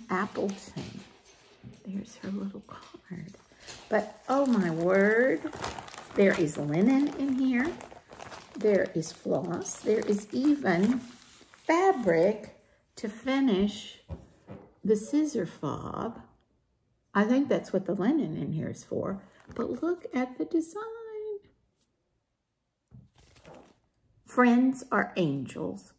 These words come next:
on earth. I mean, adorable. More bunnies, a puppy. I mean, what's not to love? So,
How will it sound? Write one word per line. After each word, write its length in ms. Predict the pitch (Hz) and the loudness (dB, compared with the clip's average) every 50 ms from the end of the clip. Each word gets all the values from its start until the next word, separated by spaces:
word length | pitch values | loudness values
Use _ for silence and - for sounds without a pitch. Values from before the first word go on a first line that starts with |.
| _ | _
on 220 | - 180 180 170 165 | -4 -2 -2 -2 -2
earth. 420 | 151 156 165 - - - _ _ _ - - _ _ _ _ _ _ _ _ _ _ _ _ _ _ _ _ _ _ _ _ _ _ _ _ - - | -4 -8 -12 -16 -20 -20 _ _ _ -20 -20 _ _ _ _ _ _ _ _ _ _ _ _ _ _ _ _ _ _ _ _ _ _ _ _ -12 -6
I 100 | - 175 | -4 -2
mean, 420 | 170 170 160 165 156 160 190 - - - - - - - _ _ - _ _ _ _ _ _ _ _ _ _ _ _ _ _ _ _ _ _ _ _ | -2 -2 -2 -2 -4 -4 -6 -8 -10 -12 -14 -14 -18 -20 _ _ -20 _ _ _ _ _ _ _ _ _ _ _ _ _ _ _ _ _ _ _ _
adorable. 880 | 220 - 202 196 - - - - - - - - - - - - - - - _ _ _ _ _ _ _ _ _ _ _ _ _ _ _ | -6 -4 -2 -2 -4 -4 -6 -8 -10 -10 -12 -10 -10 -12 -12 -12 -14 -18 -20 _ _ _ _ _ _ _ _ _ _ _ _ _ _ _
More 220 | - 208 214 214 208 | -6 -4 -2 -2 -2
bunnies, 680 | 196 196 170 170 170 170 165 175 180 180 196 - - - | -2 -2 -2 -2 -2 -2 -2 -4 -4 -6 -8 -12 -12 -10
a 60 | - 185 | -10 -8
puppy. 580 | - - 208 - - - 190 190 185 196 190 - - _ _ _ _ _ _ _ _ _ _ _ _ _ _ _ _ _ _ _ _ _ _ _ _ _ _ _ _ _ _ _ _ _ _ _ _ _ _ _ _ _ _ _ _ _ _ _ _ _ _ _ _ _ _ _ _ _ _ _ _ _ _ _ _ _ _ - | -6 -4 -4 -6 -4 -4 -4 -4 -4 -6 -8 -10 -16 _ _ _ _ _ _ _ _ _ _ _ _ _ _ _ _ _ _ _ _ _ _ _ _ _ _ _ _ _ _ _ _ _ _ _ _ _ _ _ _ _ _ _ _ _ _ _ _ _ _ _ _ _ _ _ _ _ _ _ _ _ _ _ _ _ _ -4
I 100 | 190 180 | -2 0
mean, 380 | 180 175 170 165 160 - - - _ _ - - - _ _ _ _ _ _ _ - 117 123 - - - - - - - - - - | 0 0 0 0 -2 -4 -8 -12 _ _ -20 -20 -20 _ _ _ _ _ _ _ -8 -6 -6 -6 -6 -10 -16 -16 -18 -18 -18 -10 -6
what's 300 | 208 - - - - - | -6 -6 -6 -6 -8 -8
not 240 | 175 - - - - | -8 -8 -8 -10 -12
to 100 | - 156 | -10 -8
love? 380 | 160 156 180 - 131 - - - - _ _ - - - - _ | -8 -8 -8 -8 -10 -14 -16 -18 -20 _ _ -20 -20 -20 -20 _
So, 580 | - - - 233 226 214 208 196 190 190 - | -10 0 4 4 6 6 6 4 4 2 -2